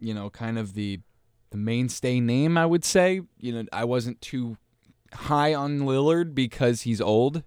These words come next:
You know, he's a sick player, but he's, he's old, and he, but he fits Milwaukee's,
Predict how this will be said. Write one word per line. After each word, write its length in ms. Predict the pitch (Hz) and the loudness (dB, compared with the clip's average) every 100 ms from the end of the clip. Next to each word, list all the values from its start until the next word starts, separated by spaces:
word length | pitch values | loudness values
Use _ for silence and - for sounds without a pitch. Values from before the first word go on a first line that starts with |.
| - | -8
You 80 | 107 | -4
know, 120 | 110 | -2
he's 140 | 110 101 | -2 -4
a 40 | |
sick 460 | - - 143 147 - | -4 -2 -2 -2 -2
player, 380 | 135 147 127 98 | 0 2 2 0
but 260 | 104 95 - - - _ | -2 -4 -8 -20 -20 _
he's, 240 | - 123 113 | -6 -4 -2
he's 280 | 104 139 107 | 0 0 4
old, 300 | 143 135 107 | 6 6 4
and 140 | 107 | 0
he, 120 | 117 | -2
but 160 | 135 143 | 2 4
he 120 | 175 | 2
fits 540 | 156 - 196 - - - | 0 0 0 0 -10 -6
Milwaukee's, 960 | 151 143 139 143 - 127 113 101 | 0 6 8 8 6 0 -2 -4